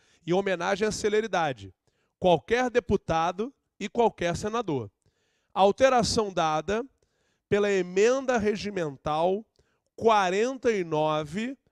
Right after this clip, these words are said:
de dois mil e quatorze. Ok? Ainda, também compete às turmas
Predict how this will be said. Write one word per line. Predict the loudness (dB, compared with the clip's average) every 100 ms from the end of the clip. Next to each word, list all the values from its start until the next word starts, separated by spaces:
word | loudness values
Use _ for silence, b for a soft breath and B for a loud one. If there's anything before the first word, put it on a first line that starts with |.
| _
de | -8 -6 0
dois | 4 4 2
mil | -4 -6
e |
quatorze. | -4 -4 0 4 4 2 -6 -20 _ _ _ _ _
Ok? | -20 -4 2 2 2 -8 _ _
Ainda, | -2 0 0 0 -2 -4 -8 -14 _ _ _ _ _ _ _
também | 2 2 2 -2
compete | 0 -2 0 -2 -2 0
às | -2
turmas | -2 0 0 -2 -10 -14